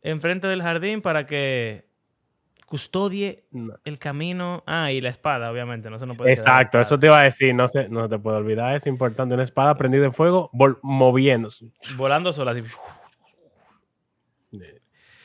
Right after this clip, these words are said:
Speaker 1: Entonces, ¿qué, qué pasa después? Génesis capítulo cuatro.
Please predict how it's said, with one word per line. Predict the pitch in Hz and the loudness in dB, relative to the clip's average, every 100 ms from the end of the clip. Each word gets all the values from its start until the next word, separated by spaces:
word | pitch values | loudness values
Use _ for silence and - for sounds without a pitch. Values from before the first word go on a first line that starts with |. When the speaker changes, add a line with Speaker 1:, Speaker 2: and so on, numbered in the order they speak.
| _ _ _ _ _ _ _ _ | _ _ _ _ _ _ _ _
Speaker 1:
Entonces, | 147 143 156 165 170 180 175 156 131 127 - - _ _ _ _ _ _ _ _ _ _ - | -8 -4 0 0 0 4 4 4 0 -6 -14 -16 _ _ _ _ _ _ _ _ _ _ -10
¿qué, | 175 180 180 170 151 131 110 - _ _ _ _ _ _ _ _ _ _ _ | -2 -2 0 -2 -2 -6 -10 -14 _ _ _ _ _ _ _ _ _ _ _
qué | 185 | -10
pasa | 180 175 | -8 -8
después? | 151 123 - 120 - 147 _ _ _ _ _ | -8 -10 -16 -18 -20 _ _ _ _ _ _
Génesis | - 143 151 | -16 -12 -10
capítulo | 139 131 120 120 | -10 -12 -12 -14
cuatro. | 131 175 _ | -12 -14 _